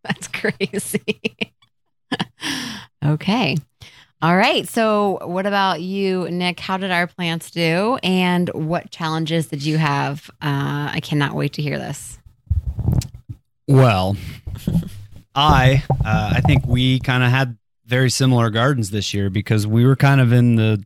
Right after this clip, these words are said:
Speaker 2: the very same situation. We got to the point where we had too much. I mean, I'm pretty sure our kids are gonna turn into a cucumber or a pickle here any day now. Um, I got to the point where I did the same thing that you guys did. You know, we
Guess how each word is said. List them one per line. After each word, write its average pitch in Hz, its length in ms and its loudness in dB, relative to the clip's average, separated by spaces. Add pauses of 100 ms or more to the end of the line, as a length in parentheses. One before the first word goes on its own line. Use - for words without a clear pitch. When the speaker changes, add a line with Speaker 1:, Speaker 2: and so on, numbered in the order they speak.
(100)
Speaker 2:
the 110 100 0
very 113 380 2
same 107 260 0
situation. 101 760 0
We 107 200 0
got 98 260 0
to 107 100 -4
the 104 60 0
point 104 360 0
where 101 500 2 (680)
we 101 160 2
had 95 200 0
too 98 140 2
much. 98 600 2
I - 20 -2
mean, 92 160 0
I'm 92 200 0
pretty 104 280 2
sure 104 240 2
our 101 140 2
kids 107 400 -2
are 92 360 0 (100)
gonna 110 220 4
turn 110 280 2
into 104 340 2
a 98 60 2
cucumber 104 580 0
or 101 220 2
a 92 40 0
pickle 104 340 0
here 104 200 2
any 104 200 2
day 104 220 2
now. 131 300 4 (540)
Um, 95 720 0 (460)
I 107 140 0
got 107 380 0
to - 80 -2
the 101 100 0
point 107 360 2
where 104 680 2 (160)
I 107 380 -4
did 107 160 -2
the 104 80 0
same 107 280 2
thing 107 240 2
that 107 80 2
you 110 180 2
guys 98 320 2
did. 95 340 0
You 98 100 2
know, 95 140 2
we 107 420 0